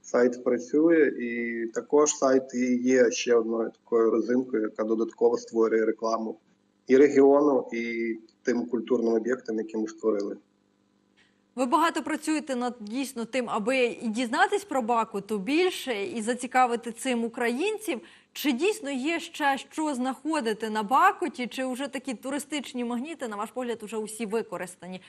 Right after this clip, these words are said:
Speaker 2: Чи ця місцина ще має дуже багато загадок?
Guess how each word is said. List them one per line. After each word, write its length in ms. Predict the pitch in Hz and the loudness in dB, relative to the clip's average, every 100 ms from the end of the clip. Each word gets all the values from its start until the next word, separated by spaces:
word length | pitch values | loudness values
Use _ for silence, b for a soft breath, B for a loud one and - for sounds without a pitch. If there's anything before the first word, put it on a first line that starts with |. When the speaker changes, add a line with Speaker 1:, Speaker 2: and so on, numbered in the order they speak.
| b | b
Speaker 2:
Чи 120 | 247 | -8
ця 180 | - 285 | -2 -2
місцина 440 | 339 - 277 226 | -2 -4 -4 -4
ще 200 | 220 - | -6 -4
має 280 | 226 233 226 | -2 -2 -2
дуже 240 | 214 220 220 | -4 -6 -6
багато 500 | 196 208 202 202 190 B - | -4 -2 -2 -2 -10 B -10
загадок? 640 | 202 262 285 175 170 | -2 0 0 -4 -12